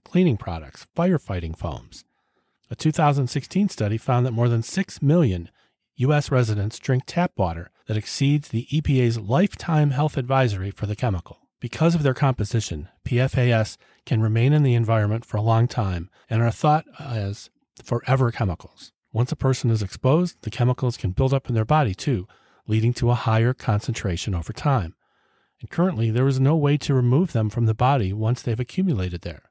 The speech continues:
If you are a mother of an infant or expecting mother, experts say not to panic about your potential exposure or the ability to pass it on to your child. Breastfeeding still has many positive health outcomes for both the baby and the mom.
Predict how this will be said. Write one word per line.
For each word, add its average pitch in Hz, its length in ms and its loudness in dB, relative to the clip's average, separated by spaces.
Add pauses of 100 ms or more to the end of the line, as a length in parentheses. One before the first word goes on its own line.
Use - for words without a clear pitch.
If 117 200 -8
you 160 120 2
are 147 140 4
a 113 80 4
mother 123 300 2
of 101 100 0
an 113 80 -2
infant 107 440 -2 (100)
or 113 80 -2
expecting 110 640 -6
mother, 87 400 -8 (160)
experts 139 420 -2
say 135 220 2
not 135 220 2
to - 80 -6
panic 147 380 2
about 117 240 -2
your 113 120 -2
potential 120 500 -2
exposure 113 640 -2 (100)
or 117 60 0
the 113 80 0
ability 127 420 0
to 117 80 -2
pass 123 360 0
it 117 60 0
on 104 180 0
to 110 100 -8
your 113 120 0
child. 143 440 0 (320)
Breastfeeding 135 540 0
still 180 300 0
has 135 180 0
many 147 240 4
positive 127 480 0
health 123 260 -2
outcomes 92 480 -6
for 101 140 -8
both 107 240 -2
the 107 60 -8
baby 104 340 0
and 139 120 4
the 98 60 2
mom. 80 240 -6